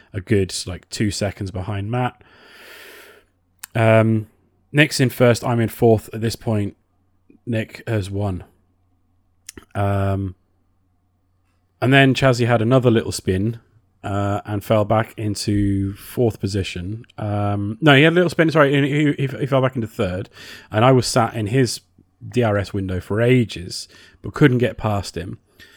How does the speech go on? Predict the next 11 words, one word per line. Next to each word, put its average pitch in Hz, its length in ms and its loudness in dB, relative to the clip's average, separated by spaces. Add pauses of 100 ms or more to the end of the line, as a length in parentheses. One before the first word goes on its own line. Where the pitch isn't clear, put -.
(400)
Um, 101 420 -2
and 113 120 0
then 110 100 2
he 135 120 6
disappeared 117 380 0
off 98 160 -4
into 101 220 -4
the, 95 280 -4
into 104 240 -6
the 98 80 -4
distance. 98 600 -6